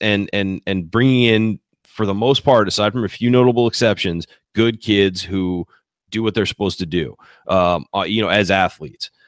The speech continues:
Uh, the problem has been all the on-court stuff, and it's been wildly inconsistent. And it's been, you know, when there's a va-, a leadership vacuum, his teams flounder. And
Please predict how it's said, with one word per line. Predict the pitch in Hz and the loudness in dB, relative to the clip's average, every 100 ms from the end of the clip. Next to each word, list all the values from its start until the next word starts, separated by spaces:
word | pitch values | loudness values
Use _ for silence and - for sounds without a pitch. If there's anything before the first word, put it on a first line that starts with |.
| _ _ _ _ - | _ _ _ _ -12
Uh, | 85 | -12
the | 92 98 | -10 -14
problem | - - 190 180 143 | -8 2 4 4 4
has | 131 110 | 2 2
been | 113 | 2
all | 104 | 2
the | 95 | 0
on-court | 90 82 - 78 - | -2 -4 -8 -12 -10
stuff, | - 76 - - | -14 -14 -18 -8
and | 107 | -4
it's | 98 | -4
been | 95 95 87 | -4 -4 -6
wildly | 85 107 113 107 95 92 | 0 4 4 2 0 -2
inconsistent. | 87 - 80 - 73 - - | -2 -6 -10 -8 -8 -10 -8
And | 98 95 | -4 -4
it's | 90 | -4
been, | - 98 92 87 _ _ | -4 -2 -2 -6 _ _
you | - 104 | -4 -2
know, | 90 | -2
when | 76 101 | -4 -2
there's | 104 101 | 0 0
a | |
va-, | 82 104 104 | 0 0 2
a | 101 | 0
leadership | 95 123 135 139 | 2 2 2 0
vacuum, | 101 98 92 - 92 | 2 0 0 -2 -4
his | 90 87 | -2 -4
teams | - 101 95 | -4 -2 -2
flounder. | - 90 78 64 - _ _ _ _ | -4 -4 -4 -8 -20 _ _ _ _
And | 98 98 95 87 | 0 2 0 -4